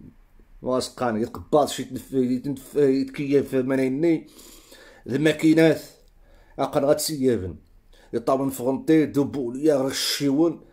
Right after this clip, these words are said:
كذا، فوالا. وقايمين ديها طراجان، طراجان، طراجان، لينا أوروبا غتسنى ديك التنمية كاع الريف.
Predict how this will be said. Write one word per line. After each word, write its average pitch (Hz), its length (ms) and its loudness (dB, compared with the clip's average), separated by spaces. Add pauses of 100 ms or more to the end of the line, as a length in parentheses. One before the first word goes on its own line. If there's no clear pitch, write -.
(320)
كذا، 156 600 2
فوالا. 156 420 2 (1300)
وقايمين 247 560 8
ديها 226 640 8 (920)
طراجان، 208 680 6 (420)
طراجان، 196 520 6 (440)
طراجان، 190 400 8
لينا 240 180 6
أوروبا 220 500 8
غتسنى 226 560 6
ديك 175 100 6
التنمية 220 480 8
كاع 247 300 6
الريف. 160 380 0